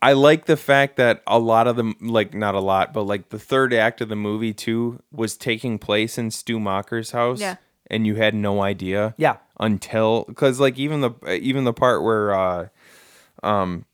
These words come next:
Speaker 1: why do I keep for-, Chad, Chad's running around outside, and you still, like, you see glimpses of the outside of the house,
Speaker 2: Yeah.
Speaker 1: but you don't put it together. And then they finally, uh, um,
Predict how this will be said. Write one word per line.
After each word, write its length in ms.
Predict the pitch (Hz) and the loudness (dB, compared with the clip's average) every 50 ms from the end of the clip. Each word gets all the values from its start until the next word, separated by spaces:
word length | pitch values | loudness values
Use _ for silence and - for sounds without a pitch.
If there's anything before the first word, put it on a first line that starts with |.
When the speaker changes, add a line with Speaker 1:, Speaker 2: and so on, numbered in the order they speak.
| _ _ _ | _ _ _
Speaker 1:
why 240 | - 113 117 113 | -10 -6 -4 -2
do 80 | 123 123 | -2 -2
I 80 | 117 113 | -4 -6
keep 280 | - - 117 - _ | -6 -10 -12 -12 _
for-, 280 | - - - 113 92 101 | -12 -8 -4 -2 -2 -2
Chad, 800 | - - - 139 127 117 101 92 87 65 - 110 127 117 90 - - | -2 0 4 4 4 4 4 0 -2 -8 -10 -8 -8 -10 -12 -12 -10
Chad's 380 | - - 151 147 147 143 123 | -2 2 4 4 4 2 2
running 320 | 120 120 120 123 127 123 117 | 0 2 2 2 2 0 0
around 300 | 113 113 117 123 123 113 | 0 2 2 2 2 0
outside, 500 | 104 92 76 - - 123 123 120 110 98 | 0 0 -2 0 2 4 4 4 2 0
and 160 | 101 98 95 | -4 -6 -8
you 140 | 113 127 123 | -8 -10 -10
still, 400 | - - - - - 175 170 160 | -12 -10 -6 -4 -2 0 2 2
like, 220 | 139 117 104 - _ _ _ _ _ - | 2 0 0 -4 _ _ _ _ _ -10
you 140 | 110 117 | -8 -8
see 220 | 123 - - 139 139 | -8 -6 -6 -6 -8
glimpses 640 | 127 117 110 110 110 117 120 - - 143 135 135 | -6 -4 -4 -2 -2 -4 -4 -6 -6 -6 -4 -4
of 120 | 135 127 123 | -6 -6 -4
the 100 | 127 120 | -2 -2
outside 300 | 120 120 117 - 135 131 | -2 -2 -2 -4 -4 -2
of 80 | 123 120 | -2 -2
the 80 | 117 | -2
house, 200 | 110 107 120 170 | 0 0 0 0
Speaker 2:
Yeah. 80 | 196 180 | -2 -4
Speaker 1:
but 100 | 120 80 | -4 -4
you 100 | 87 107 | -2 -2
don't 320 | 117 120 107 - - _ | -2 -2 -2 -4 -10 _
put 180 | - - 123 113 | -20 -16 -14 -12
it 120 | 85 - | -12 -12
together. 580 | - 117 101 95 90 90 90 120 123 135 147 - _ _ _ _ _ _ _ _ _ | -12 -10 -6 -4 -4 -2 -2 -2 -4 -4 -6 -8 _ _ _ _ _ _ _ _ _
And 180 | 110 110 117 113 | -4 -2 0 0
then 140 | 104 107 | 0 0
they 100 | 107 110 | 0 -2
finally, 760 | 101 - - 107 110 113 113 107 107 104 104 98 95 92 - - _ - | -2 -2 -2 -2 0 0 -2 -2 -2 -2 -4 -4 -4 -6 -8 -12 _ -4
uh, 400 | 101 101 92 92 90 87 87 82 92 - _ _ _ _ _ _ _ _ - - _ _ _ - | -2 -2 -2 -2 -4 -6 -6 -8 -12 -16 _ _ _ _ _ _ _ _ -20 -20 _ _ _ -6
um, 560 | - 98 95 87 82 80 73 69 62 65 82 | -4 -2 -2 -2 -2 -4 -8 -10 -14 -16 -18